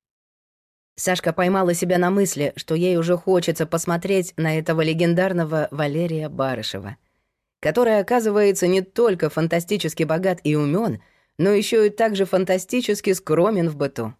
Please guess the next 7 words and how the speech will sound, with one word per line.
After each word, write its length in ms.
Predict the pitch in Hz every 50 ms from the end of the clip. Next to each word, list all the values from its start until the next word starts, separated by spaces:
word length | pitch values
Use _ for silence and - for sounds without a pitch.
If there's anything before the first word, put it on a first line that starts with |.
| _ _ _ _ _ _ _ _ _ _ _ _ _ _ _ _ -
Она 280 | 151 165 175 185 175
передёрнула 640 | 165 - 160 156 156 151 156 143 131 147 147 156 156
плечиком. 640 | - 156 120 95 90 - 110 - - 95 98 - _ _ _ _ _ _ _ _ _ _ _ _ _ _ _ _ _ _ _ -
«Пошли 320 | 190 190 - - 185 165
смотреть 540 | - - 165 160 165 214 240 247 233 - - _
твои 320 | - 160 170 190 214 214 -
кактусы». 540 | - 151 123 - - 123 - - - 127